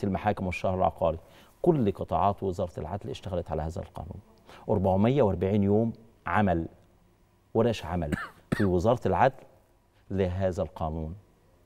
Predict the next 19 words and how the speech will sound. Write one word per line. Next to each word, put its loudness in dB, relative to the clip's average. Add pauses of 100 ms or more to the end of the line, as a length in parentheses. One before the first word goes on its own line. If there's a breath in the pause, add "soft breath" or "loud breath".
(300 loud breath)
في -4
مكتب 2
معالي -2
الوزير 0
ستة 0
وأربعين 2
جلسة 2 (1300)
ترأسها 0
سيادته -2 (200)
في 2
مكتبه 2
الخاص -2 (520 soft breath)
لهذا 0
القانون. -8 (1160 soft breath)
استعداد 0 (180)
كامل 0 (580)
من -2
كل 2
أجهزة -2